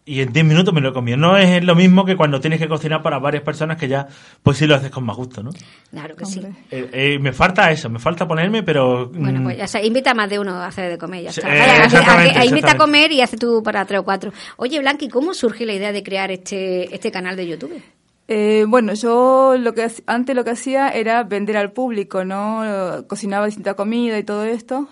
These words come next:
Speaker 3: Eh,
Speaker 2: Ujú.
Speaker 3: luego, mm, lo dejé, empecé a, digamos, a, a, a dejarlo.
Speaker 2: Ujú.
Speaker 3: Y bueno, en, cocinaba en casa siempre, me gusta, y me
Speaker 1: ¿Eh?
Speaker 3: dice
Speaker 2: Que tenemos una llamada.
Speaker 1: Tenemos una llamada, a ver.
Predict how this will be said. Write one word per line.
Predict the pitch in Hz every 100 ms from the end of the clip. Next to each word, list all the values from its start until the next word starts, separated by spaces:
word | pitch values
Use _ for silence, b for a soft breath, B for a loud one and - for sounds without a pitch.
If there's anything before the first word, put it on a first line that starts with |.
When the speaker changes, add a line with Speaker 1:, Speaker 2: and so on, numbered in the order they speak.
| -
Speaker 3:
Eh, | 208 196 196 196 190 190 190 185
Speaker 2:
Ujú. | 208
Speaker 3:
luego, | 208 214 208 220 220 220 220 220 220 -
mm, | 202 208 202 202 196 196 190 180 - - -
lo | 208 202
dejé, | 208 208 254 254 262
empecé | 277 247 190 - 185 185 - 208
a, | 208
digamos, | 202 202 202 202
a, | 202 196
a, | - 190 185 180 175 -
a |
dejarlo. | 180 180 226 233 247 302 B B
Speaker 2:
Ujú. | 240 254 269 440 -
Speaker 3:
Y | 226 220 214 214 208 208 208 202
bueno, | 262 311 190 175
en, | - 190
cocinaba | - 190 202 208
en | 214
casa | 254 262 262 254
siempre, | 254 262 262 254 233
me | 190
gusta, | 247 262 - 262 302 B 262
y | - 233 220 208 202 190 180 170 - - -
me | 208 202
Speaker 1:
¿Eh? | 202
Speaker 3:
dice | 214 - 196 196 190 196
Speaker 2:
Que | 190
tenemos | 185 190 294
una | 302
llamada. | 208 220 330
Speaker 1:
Tenemos | 160 160 226
una | 220
llamada, | 180 208 214
a |
ver. | 160 196